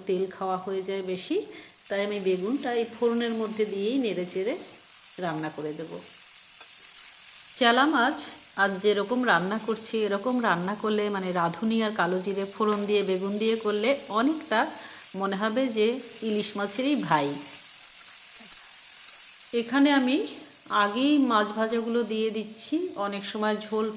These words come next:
ফুটলে তারপরে দিই, কিন্তু এখানে আগে দিচ্ছি, কারণ চেলা মাছটা ফুটতে একটু সময় লাগে। ফুটতে, সরি, এটা একটু শক্ত টাইপের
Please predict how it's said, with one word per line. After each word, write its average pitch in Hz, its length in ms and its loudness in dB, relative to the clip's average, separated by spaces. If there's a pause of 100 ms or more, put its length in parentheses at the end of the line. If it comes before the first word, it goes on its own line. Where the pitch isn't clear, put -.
ফুটলে 226 300 -2
তারপরে 196 500 -2
দিই, 196 240 -2
কিন্তু 190 420 -4
এখানে 185 540 -6
আগে 185 320 -2
দিচ্ছি, 208 560 -4 (1700)
কারণ 220 400 4 (120)
চেলা 185 280 0
মাছটা 208 400 -2
ফুটতে - 440 -4
একটু 214 200 -4
সময় 208 400 0
লাগে। 180 280 -2
ফুটতে, 214 480 -4
সরি, 185 380 0
এটা 202 260 -4
একটু 214 280 -8
শক্ত 196 480 -2
টাইপের 208 280 -2